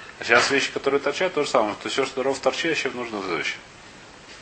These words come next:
И что из этого получается? Из этого получается, что вышла такая интересная вещь, что если у меня есть ровно три на три,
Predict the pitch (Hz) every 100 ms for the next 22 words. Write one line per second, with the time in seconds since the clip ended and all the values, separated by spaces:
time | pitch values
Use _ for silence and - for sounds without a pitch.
0 | - - - - - - - - - -
1 | - - - - 135 131 135 120 107 113
2 | 98 92 95 117 123 127 135 131 165 -
3 | 139 - 123 123 120 131 120 113 104 110
4 | 110 110 - 98 80 - 117 117 110 107
5 | - 113 117 107 110 107 101 - 87